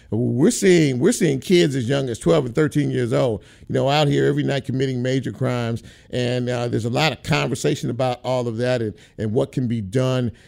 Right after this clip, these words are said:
You know, I, one of the things that really bothers me a bit is, uh, the fact that there is an ordinance on the books re-, referencing curfews but they don't seem to be enforced, and I think you touched on it a little bit with the, the lack of, uh, the size of our police department to be able to actually enforce this. But what's your take on,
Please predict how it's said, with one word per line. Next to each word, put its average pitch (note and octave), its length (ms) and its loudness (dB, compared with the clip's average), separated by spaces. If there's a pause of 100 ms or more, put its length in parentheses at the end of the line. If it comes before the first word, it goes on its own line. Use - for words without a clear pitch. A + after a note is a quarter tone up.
(120)
You C3 80 -4
know, B2+ 140 -2
I, B2+ 180 -2
one D3 240 2
of B3 80 2
the F#3+ 100 2
things F3 240 2
that C3 120 2
really C#3 180 2
bothers C#3 520 2
me D3 180 0
a B2+ 60 0
bit B2+ 340 -2
is, B2+ 440 -2
uh, B2+ 160 -2
the A#2+ 80 -4
fact C#3 300 -2
that A#2 140 -2
there D3+ 200 2
is C#3+ 160 0
an C3 100 -2
ordinance C#3+ 440 0
on C3+ 140 -2
the B2 80 -2
books C3 280 -4 (320)
re-, C3 200 -2
referencing C3 640 0
curfews A#2 720 0 (400)
but C#3+ 120 0
they G#3 120 6
don't C#4+ 160 6
seem C#4 240 2
to A3+ 80 0
be G#3+ 140 2
enforced, G3 460 4
and D#3 80 0
I D#3 60 2
think A3 220 0
you F3 80 0
touched A3 340 2
on D#3+ 160 2
it C3+ 140 2
a C#3 60 0
little G#3+ 240 2
bit C#3 260 0
with C#3+ 220 -4
the, B2+ 200 -2
the A#2+ 220 -4
lack D#3+ 420 0 (320)
of, B2+ 300 -2
uh, B2+ 220 0
the A2+ 100 -6
size D#3+ 320 0
of C3+ 80 -2
our C#3 120 0
police F3+ 340 0
department C3+ 400 -2
to B2 60 -4
be C#3+ 200 0
able C#3 160 -2
to C#3 120 -2
actually C#3 300 -4
enforce F#3+ 340 -2
this. C#3 100 -4
But C#3 160 -2
what's F4 200 -2
your G#3+ 120 4
take E3 260 0
on, C3+ 260 -4